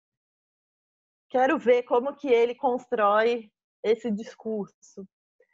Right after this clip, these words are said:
E daí você per-, é, vai percebendo que muitas vezes utiliza-se sujeito oculto. É, então, o que é, por exemplo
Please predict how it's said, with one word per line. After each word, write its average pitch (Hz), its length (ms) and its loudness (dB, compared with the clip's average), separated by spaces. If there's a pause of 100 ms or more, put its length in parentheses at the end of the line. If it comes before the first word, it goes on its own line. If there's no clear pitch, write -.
(140)
E 202 80 -6
daí 208 220 0
você 254 300 -2
per-, 254 340 -2
é, 202 680 0 (240)
vai 214 160 -4
percebendo 233 560 -4
que 233 140 -10
muitas 233 480 -6
vezes 220 400 -4 (420)
utiliza-se 233 1160 -6
sujeito 240 400 -4
oculto. 247 420 -10 (1400)
É, 190 340 -4
então, 226 440 -6 (340)
o 196 120 -16
que - 200 -10
é, 208 160 -2
por 202 200 -14
exemplo 202 680 -10